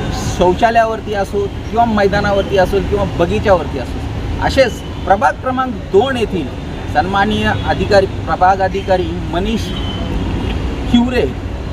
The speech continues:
यांना गाफील ठेवून अनेक बेकायदा बांधकाम जे ठेकेदार आहेत ते बांधकाम करत आहेत, ज्यामध्ये जे,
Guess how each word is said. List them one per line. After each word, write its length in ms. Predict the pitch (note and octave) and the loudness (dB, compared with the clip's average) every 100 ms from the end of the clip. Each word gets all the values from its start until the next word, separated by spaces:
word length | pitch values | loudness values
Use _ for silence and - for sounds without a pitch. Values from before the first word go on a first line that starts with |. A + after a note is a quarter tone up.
| - | 2
यांना 300 | F#3 A#3+ C#4 | 2 2 -2
गाफील 600 | G3+ F#3+ E3+ - F#4 D4 | -2 -2 0 0 0 2
ठेवून 260 | A3 G3 A#2+ - - - - - - - | 2 2 0 -6 -8 -6 -6 -4 -4 0
अनेक 420 | F3+ B3+ D4 F#3+ | 2 2 0 2
बेकायदा 480 | G3 A#3+ A3+ A3 A3+ | 2 2 2 2 2
बांधकाम 580 | G#3 F3 F3+ F3+ G3+ G3+ | 2 0 0 -2 -4 0
जे 120 | F#3 | 0
ठेकेदार 640 | G3 - - - B3+ A#3 G#3 | -2 -4 -6 -2 2 2 2
आहेत 280 | E3 E3+ F3 F#3+ | -4 -6 -8 -4
ते 100 | F#3 | -4
बांधकाम 540 | F#3 D3 D#3+ F3 F#3+ | -2 -2 -2 0 0
करत 340 | D3+ D#3+ F3 G3+ | 0 -4 -2 0
आहेत, 220 | F3 D#3+ - - | -2 -4 -6 0
ज्यामध्ये 380 | E3 F#3 F#3 F#3 | 0 2 2 4
जे, 180 | G#3+ | 2